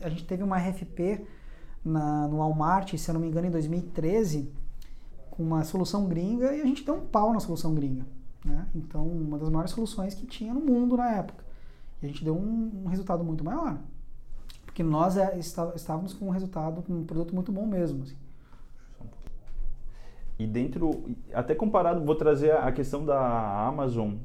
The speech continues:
Speaker 2: que você falou que tinha a, toda, é, a parte de páginas dinâmicas, né? Eles tinham um, uma solução própria ou
Speaker 1: Própria.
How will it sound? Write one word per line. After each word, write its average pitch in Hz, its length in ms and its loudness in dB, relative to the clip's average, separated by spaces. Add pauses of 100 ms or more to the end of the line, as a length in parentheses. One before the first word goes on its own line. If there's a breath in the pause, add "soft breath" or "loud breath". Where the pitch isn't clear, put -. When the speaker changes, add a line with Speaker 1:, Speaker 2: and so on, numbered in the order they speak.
Speaker 2:
que 98 80 -8
você - 180 -6
falou 107 240 0
que - 100 -10
tinha 113 340 -4
a, 101 540 -2 (240)
toda, 104 440 -2 (600 soft breath)
é, 101 280 -4
a 90 60 -4
parte 101 340 -2
de 101 80 -6
páginas 104 480 2
dinâmicas, 107 680 -2
né? 101 220 -4 (240 loud breath)
Eles 120 200 2
tinham 147 240 -2
um, 117 680 0
uma 110 140 0
solução 123 380 2
própria 170 760 4
ou 123 800 4
Speaker 1:
Própria. 170 420 6